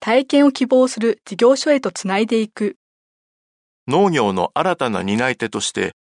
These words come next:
Speaker 2: 農業と福祉の連携の可能性をどのように捉えているのか。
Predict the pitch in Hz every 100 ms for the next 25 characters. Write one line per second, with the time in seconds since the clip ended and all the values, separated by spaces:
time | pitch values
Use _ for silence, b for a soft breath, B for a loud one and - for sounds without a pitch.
0 | _ 117 170 180 135 101 101 - 214 -
1 | 151 95 104 160 - 170 156 143 139 135
2 | 131 131 120 110 139 180 123 95 95 98
3 | 101 95 90 85 85 - -